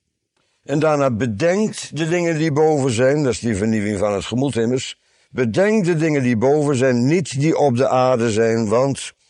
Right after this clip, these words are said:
gij zijt gestorven en uw leven is met Christus verborgen in God." Met als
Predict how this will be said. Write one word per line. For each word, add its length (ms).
gij 200
zijt 220
gestorven 640
en 80
uw 140
leven 380
is 160
met 260
Christus 640
verborgen 920
in 200
God." 500
Met 300
als 420